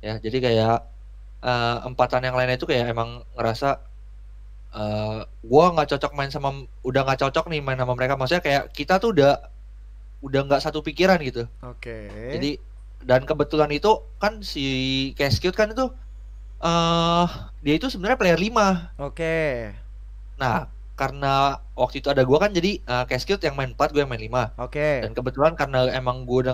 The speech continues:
Speaker 1: nggak sejalan aja mungkin sama mereka orang ya, udah nggak satu pikiran ya. Jadi itu alasan gua keluar sih.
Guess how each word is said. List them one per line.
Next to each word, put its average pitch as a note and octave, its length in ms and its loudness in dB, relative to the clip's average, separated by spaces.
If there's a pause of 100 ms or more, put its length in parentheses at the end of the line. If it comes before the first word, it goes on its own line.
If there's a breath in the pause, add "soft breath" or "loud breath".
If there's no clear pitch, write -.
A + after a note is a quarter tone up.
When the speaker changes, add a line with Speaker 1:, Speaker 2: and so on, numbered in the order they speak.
Speaker 1:
nggak B2 160 -6
sejalan B2+ 240 6
aja D3 240 -2
mungkin B2+ 160 -8
sama B2 160 -4
mereka A#2+ 240 -4
orang C3 240 2
ya, B2+ 80 2
udah A#2+ 160 0
nggak A2+ 160 -4
satu A2 160 -10
pikiran B2 320 -2
ya. A2 160 -2
Jadi A2+ 400 0
itu C#3 160 0
alasan A#2 320 2
gua G#2+ 80 -6
keluar A#2+ 240 0
sih. G#2+ 160 -16